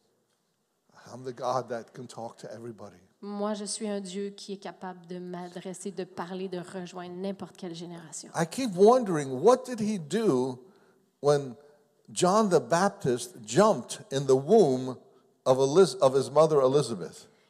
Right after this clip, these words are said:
Speaker 2: Et je me demande comment ça s'est passé quand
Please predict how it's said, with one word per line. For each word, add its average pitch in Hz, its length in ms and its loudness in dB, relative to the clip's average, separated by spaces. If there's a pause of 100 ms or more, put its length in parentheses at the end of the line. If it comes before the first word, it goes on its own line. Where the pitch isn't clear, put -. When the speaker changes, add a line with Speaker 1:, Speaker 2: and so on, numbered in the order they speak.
(160)
Speaker 2:
Et 202 340 -8
je 196 400 -2
me 190 220 -8
demande 240 420 -4
comment 262 220 -8
ça 233 160 -8
s'est - 180 -12
passé 208 600 -8
quand 240 300 -6